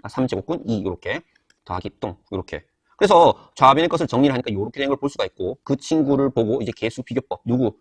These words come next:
A는 얼마다? 사다. 그 다음에 B는 얼마다?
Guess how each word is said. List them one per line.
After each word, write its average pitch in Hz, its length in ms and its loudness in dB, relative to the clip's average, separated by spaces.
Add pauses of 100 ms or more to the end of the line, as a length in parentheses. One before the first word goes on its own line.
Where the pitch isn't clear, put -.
(120)
A는 131 180 2
얼마다? 127 380 0 (240)
사다. 117 400 0 (380)
그 117 80 -4
다음에 117 280 0 (160)
B는 160 200 4
얼마다? 107 420 0